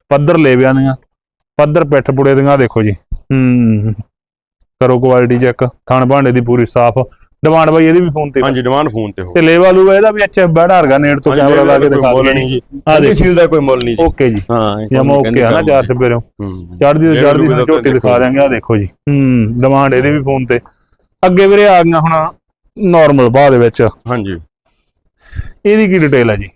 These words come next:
Speaker 2: ਇਹ ਤੀਜੇ ਸੂਏ ਸੂਈ ਹੈ ਜੀ।
Speaker 1: ਕਿੰਨੇ ਕੁ ਦਿਨ ਹੋ ਗਏ?
Speaker 2: ਇਹਨੂੰ ਅੱਜ ਹਫ਼ਤਾ ਹੋ ਗਿਆ ਜੀ।
Speaker 1: ਹਫ਼ਤਾ ਸੂਈ ਨੂੰ ਹੋ ਗਿਆ। ਕਿੰਨਾ ਹੁਣ ਰੈਡੀ ਆ?
Speaker 2: ਦਸ ਲੀਟਰ ਇਸ ਟਾਈਮ ਤਿਆਰ ਹੈ ਜੀ।
Speaker 1: ਓਕੇ, ਡਿਮਾਂਡ ਇਹਦੀ ਵੀ ਫੋਨ ਤੇ?
Speaker 2: ਹਾਂ, ਡਿਮਾਂਡ ਫੋਨ।
Speaker 1: ਓਕੇ ਜੀ, ਦਸ ਲੀਟਰ ਰੈਡੀ ਆ।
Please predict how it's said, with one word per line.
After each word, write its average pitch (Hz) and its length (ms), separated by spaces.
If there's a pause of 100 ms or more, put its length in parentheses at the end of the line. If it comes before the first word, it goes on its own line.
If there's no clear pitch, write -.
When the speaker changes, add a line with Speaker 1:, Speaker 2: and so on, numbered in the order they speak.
(420)
Speaker 2:
ਇਹ 196 100
ਤੀਜੇ 139 280
ਸੂਏ 131 200
ਸੂਈ 131 220
ਹੈ 135 60
ਜੀ। 139 160
Speaker 1:
ਕਿੰਨੇ 151 400
ਕੁ 147 80
ਦਿਨ 147 100
ਹੋ 139 120
ਗਏ? 135 100 (560)
Speaker 2:
ਇਹਨੂੰ 190 240
ਅੱਜ 175 100
ਹਫ਼ਤਾ 180 240
ਹੋ 120 140
ਗਿਆ 104 100
ਜੀ। 92 120 (560)
Speaker 1:
ਹਫ਼ਤਾ 147 320
ਸੂਈ 139 180
ਨੂੰ 123 120
ਹੋ 131 120
ਗਿਆ। 135 240 (140)
ਕਿੰਨਾ 185 280
ਹੁਣ 170 160
ਰੈਡੀ 131 280
ਆ? 107 100 (200)
Speaker 2:
ਦਸ 165 200
ਲੀਟਰ 160 340
ਇਸ 143 60
ਟਾਈਮ 147 140
ਤਿਆਰ 123 280
ਹੈ 87 80
ਜੀ। 78 80 (560)
Speaker 1:
ਓਕੇ, 127 200
ਡਿਮਾਂਡ 143 320
ਇਹਦੀ 170 100
ਵੀ 175 80
ਫੋਨ 151 180
ਤੇ? 135 200
Speaker 2:
ਹਾਂ, 123 100
ਡਿਮਾਂਡ 120 280
ਫੋਨ। 95 280
Speaker 1:
ਓਕੇ 127 280
ਜੀ, 113 100
ਦਸ 123 220
ਲੀਟਰ 123 280 (220)
ਰੈਡੀ 120 240
ਆ। 127 180